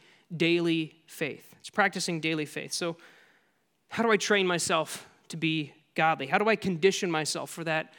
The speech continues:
daily faith? Well, I'm gonna give you four ways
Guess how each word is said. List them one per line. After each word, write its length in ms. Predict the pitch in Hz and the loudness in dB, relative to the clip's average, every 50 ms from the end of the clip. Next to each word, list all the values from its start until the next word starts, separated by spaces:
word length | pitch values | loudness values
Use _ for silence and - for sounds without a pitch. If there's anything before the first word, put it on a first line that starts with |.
| - - _ - 170 | -20 -20 _ -12 -4
daily 560 | 135 170 170 175 180 170 170 170 165 165 - - _ _ _ _ _ | 2 4 6 6 6 6 4 2 0 -2 -6 -12 _ _ _ _ _
faith? 480 | - - - - 147 - - - - _ _ _ _ _ _ _ _ _ _ _ _ _ _ _ _ - _ - | -18 -8 -4 -4 -4 -4 -6 -18 -20 _ _ _ _ _ _ _ _ _ _ _ _ _ _ _ _ -20 _ -4
Well, 80 | 170 | -2
I'm 60 | 175 208 | 0 2
gonna 100 | 226 202 | 2 2
give 140 | 208 208 | 2 2
you 160 | 196 196 185 165 | 2 0 -2 -2
four 580 | - - - 208 208 208 214 214 208 214 208 208 - | -2 0 2 4 6 6 6 6 6 4 2 -2 0
ways 600 | 180 180 180 175 160 151 143 151 - - - | 2 4 4 4 4 2 -2 -2 -2 -2 -4